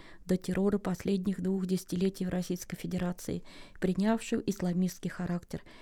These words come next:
массового красного и белого террора, противоборствующих сторон в годы Гражданской войны, до государственного в России, достигшего пику по числу жертв в тысяча девятьсот тридцать седьмом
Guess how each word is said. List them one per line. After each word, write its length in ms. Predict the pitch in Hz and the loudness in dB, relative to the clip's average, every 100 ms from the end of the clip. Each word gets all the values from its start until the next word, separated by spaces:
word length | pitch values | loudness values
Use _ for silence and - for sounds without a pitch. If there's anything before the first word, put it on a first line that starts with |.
| - | -4
массового 560 | 185 196 220 214 208 208 | 2 4 4 0 0 0
красного 600 | 214 202 208 - 208 208 | 2 0 2 2 0 2
и 120 | 214 | -2
белого 400 | 180 196 196 185 | 0 2 4 2
террора, 440 | - 185 180 170 - - - - | 0 -2 -2 -4 -6 -14 -20 -2
противоборствующих 1000 | - 220 226 226 214 240 - 214 208 214 | 4 6 6 6 6 4 2 -4 -2 -2
сторон 300 | - 208 208 | 0 2 2
в 100 | 208 | 2
годы 240 | 196 208 208 | 4 4 4
Гражданской 680 | 202 190 - 185 190 - 175 | 2 0 0 0 0 -2 -6
войны, 300 | 175 170 170 - - - | -4 -4 -6 -10 -12 4
до 180 | 196 220 | 6 8
государственного 800 | 214 214 190 202 196 208 196 196 | 4 2 2 2 2 0 0 0
в 100 | 175 | 0
России, 520 | 175 - 175 175 165 - - - - | 0 0 0 0 -2 -8 -18 -6 0
достигшего 640 | 180 - 233 - - 233 | 0 2 0 2 2 2
пику 340 | 220 214 214 208 | 4 2 2 -2
по 160 | 202 | -2
числу 360 | 202 202 - 196 | 0 0 0 -2
жертв 400 | - 196 - - - - | 2 0 0 -14 -18 -14
в 100 | - | 0
тысяча 280 | 208 190 196 | 0 2 0
девятьсот 440 | 185 185 - 185 | 0 -2 -4 -2
тридцать 300 | 180 185 - | 0 -2 -2
седьмом 420 | 180 165 208 226 | -4 0 2 2